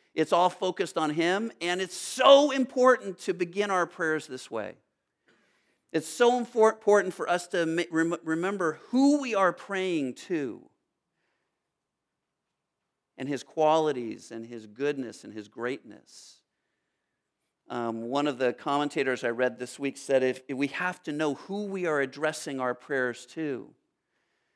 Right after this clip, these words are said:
And if we don't address our prayers to God, that ultimately sometimes what we pray is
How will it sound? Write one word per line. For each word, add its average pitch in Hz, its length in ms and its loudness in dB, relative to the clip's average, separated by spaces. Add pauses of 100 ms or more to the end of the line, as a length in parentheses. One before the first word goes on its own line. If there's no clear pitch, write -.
(240)
And 147 80 0
if 147 80 0
we 156 100 2
don't 208 300 6
address 175 380 0
our 160 120 4
prayers 165 360 -2
to 147 80 -10
God, 165 320 8
that 151 200 2
ultimately 180 500 0
sometimes 165 560 -4
what 160 140 -4
we 143 140 -2
pray 247 500 4
is 147 140 -4